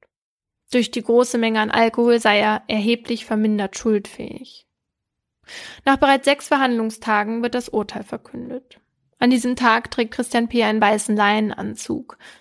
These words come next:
der seine letzten Worte wohl unterstreichen soll. Darin stellt er noch einmal fest:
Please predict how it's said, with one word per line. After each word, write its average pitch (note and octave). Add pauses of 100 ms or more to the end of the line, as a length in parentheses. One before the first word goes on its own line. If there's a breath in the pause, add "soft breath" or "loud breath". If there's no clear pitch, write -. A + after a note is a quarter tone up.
(140 loud breath)
der A#3
seine A3
letzten A3+
Worte G#3+
wohl G#3+
unterstreichen A#3
soll. B3+ (720 loud breath)
Darin C#4+
stellt C4
er B3
noch A#3+
einmal G3
fest: -